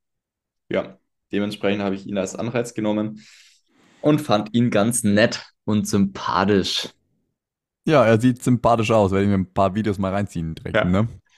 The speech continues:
Speaker 1: Sieht ein bisschen sympathischer aus als Redefabrik.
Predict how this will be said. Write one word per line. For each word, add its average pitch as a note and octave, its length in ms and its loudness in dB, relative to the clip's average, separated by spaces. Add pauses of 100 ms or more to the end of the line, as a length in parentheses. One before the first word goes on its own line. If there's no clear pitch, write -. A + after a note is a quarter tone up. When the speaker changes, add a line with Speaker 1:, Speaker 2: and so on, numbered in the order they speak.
(360)
Speaker 1:
Sieht C3+ 220 2
ein C3+ 60 -4
bisschen C#3+ 320 2
sympathischer B2+ 640 0
aus A2+ 220 0
als - 240 -2
Redefabrik. A#2 760 -2